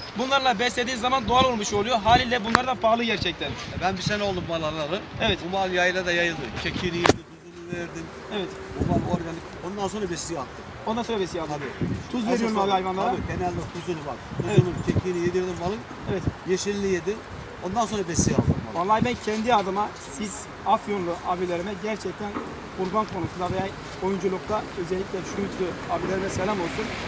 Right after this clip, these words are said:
Speaker 1: Güveniyorum yani. Gerçekten bu işi yapıyorsunuz. Farkından geliyorsunuz yani.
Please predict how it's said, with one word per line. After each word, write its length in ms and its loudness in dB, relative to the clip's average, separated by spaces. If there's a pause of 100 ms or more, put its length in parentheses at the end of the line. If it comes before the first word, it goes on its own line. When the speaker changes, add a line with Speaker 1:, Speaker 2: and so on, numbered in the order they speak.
(460)
Speaker 1:
Güveniyorum 500 6
yani. 200 0
Gerçekten 460 0 (200)
bu 140 2
işi 100 2
yapıyorsunuz. 560 4
Farkından 380 4
geliyorsunuz 420 0
yani. 180 -4